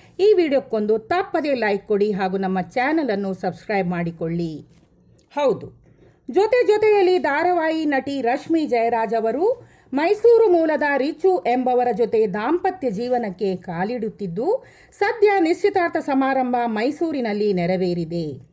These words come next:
ಕಳೆದ ಏಳು ವರ್ಷಗಳಿಂದ ಕಿರುತೆರೆಯಲ್ಲಿ ಬಣ್ಣ ಹಚ್ಚಿಕೊಳ್ಳುತ್ತಿರುವ ರಶ್ಮಿ ಜಯರಾಜ್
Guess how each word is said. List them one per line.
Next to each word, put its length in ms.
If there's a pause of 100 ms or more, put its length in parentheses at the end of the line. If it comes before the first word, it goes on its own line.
(460)
ಕಳೆದ 500
ಏಳು 320
ವರ್ಷಗಳಿಂದ 640 (180)
ಕಿರುತೆರೆಯಲ್ಲಿ 760
ಬಣ್ಣ 360
ಹಚ್ಚಿಕೊಳ್ಳುತ್ತಿರುವ 880 (100)
ರಶ್ಮಿ 380
ಜಯರಾಜ್ 560